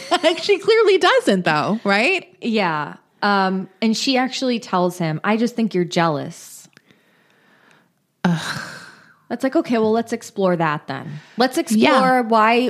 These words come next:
Speaker 2: why Billy might be jealous, because that's not good either.
Speaker 1: That's not good either.
Speaker 2: Even if he is off base with Keith, which he's not.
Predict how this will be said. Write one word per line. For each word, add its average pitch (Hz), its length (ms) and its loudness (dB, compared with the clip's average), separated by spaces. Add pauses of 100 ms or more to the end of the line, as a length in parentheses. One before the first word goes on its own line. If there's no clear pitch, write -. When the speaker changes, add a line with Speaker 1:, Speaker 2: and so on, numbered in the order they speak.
Speaker 2:
why 214 420 0
Billy 214 420 0
might 180 320 -4
be 170 160 -6
jealous, 156 720 -4 (340)
because 247 240 0
that's 285 240 0
not 302 180 -2
good 196 160 0
either. 139 420 -6
Speaker 1:
That's 214 360 2
not 214 160 2
good 226 160 0
either. 269 340 -2
Speaker 2:
Even 233 280 0
if 233 200 -6 (140)
he 220 300 -2
is 202 140 0
off 180 280 -2
base 165 280 -6
with 170 160 -8
Keith, 160 320 -6
which 175 160 -10
he's 147 220 -12
not. 160 360 -8